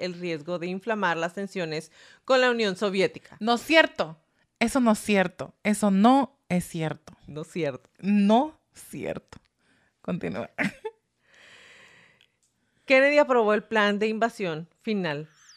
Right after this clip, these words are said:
Speaker 1: el día cuatro de abril de mil novecientos sesenta y uno.
Speaker 2: ¡Qué mentirosa!
Speaker 1: El quince de abril de sesenta y uno, ocho bombarderos B veintiséis suministraron por las,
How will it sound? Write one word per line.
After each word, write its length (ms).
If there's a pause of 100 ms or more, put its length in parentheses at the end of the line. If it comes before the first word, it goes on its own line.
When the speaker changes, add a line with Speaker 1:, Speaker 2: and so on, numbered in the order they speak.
(120)
Speaker 1:
el 240
día 220
cuatro 380
de 80
abril 360 (120)
de 120
mil 180
novecientos 460
sesenta 400
y 120
uno. 260
Speaker 2:
¡Qué 180
mentirosa! 720 (480)
Speaker 1:
El 180
quince 280
de 100
abril 240
de 80
sesenta 400
y 120
uno, 280
ocho 260
bombarderos 640
B 140
veintiséis 520
suministraron 680
por 260
las, 360